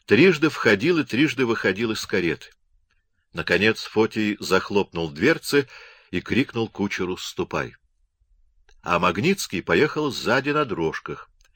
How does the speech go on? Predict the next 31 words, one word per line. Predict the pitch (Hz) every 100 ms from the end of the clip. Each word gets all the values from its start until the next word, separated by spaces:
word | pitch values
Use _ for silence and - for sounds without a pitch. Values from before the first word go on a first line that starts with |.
| _
и | -
когда | 80 90 80 87
замечал, | 82 95 - 98 78
что | - 82
кучер | - 101 - 73 - - -
по | -
приказанию | 87 82 87 95 90 92
владыки | 87 101 92 90 -
заворачивает | 73 87 90 87 - 82 80
в | - -
сторону, | - 190 160 87 - - _ - - -
приказывал | - 92 143 165 175 175
от | - 131
себя | - 127 107 120
ехать | 147 139 - - -
прямо | - 82 117 131
во | 113
дворец. | 104 101 107 78 71 - - _ _ _ _ _ _ _ _ _ _ -
Вернулся | 82 87 92 123 143 -
владыка | 95 87 76 117 -
домой, | 78 73 78 113 117 - - - _ _ -
весь | 80 78 82 -
мокрый | 92 131 - 80
от | 71 -
пота, | - 98 107 127 131 _ _ _ _ _ _
как | - 95 80
бы | 95
из | 98 107 98
водопада | 80 90 98 - 98 90 85
был | 92 92
облит, | 92 82 85 98 -